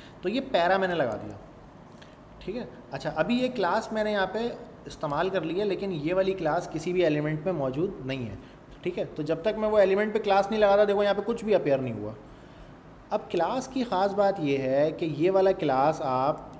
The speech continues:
जितने elements पे चाहें आप ये class लगा सकते हैं। मैंने कहा कि भाई ये जो है ना class equals to para, ये भी पैराग्राफ है और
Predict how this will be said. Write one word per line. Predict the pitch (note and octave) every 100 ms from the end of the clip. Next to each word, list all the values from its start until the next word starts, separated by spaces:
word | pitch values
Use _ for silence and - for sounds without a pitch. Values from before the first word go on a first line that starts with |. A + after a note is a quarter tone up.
| - - C#3+ A#2+
जितने | D#3+ A3 B3
elements | G#3+ F#3+ G3+ G#3
पे | -
चाहें | - D#3+ D#3+ E3+
आप | D#3+ D#3+
ये | D#3
class | C#3+ C3 F#3+ - -
लगा | B2 B2 B2+ B2+ C3
सकते | B2+ - A2
हैं। | G2+ - - - - B2
मैंने | C#3 E3+
कहा | E3+ E3 E3
कि | E3+
भाई | C#3+ C#3+ E3 D#3 - - B2
ये | B2+ D#3+
जो | E3+
है | D3
ना | D#3+ E3+ - - - - - - - - - - - -
class | C#3+ B2 C#3 C#3
equals | C3 C#3 C#3 C#3
to | E3+
para, | - A2+ G2+ - - A#2 A#2
ये | B2
भी | D#3
पैराग्राफ | E3 F#3 F#3+ F#3+ F#3
है | G3+ - - - - - - C#3
और | D3 G3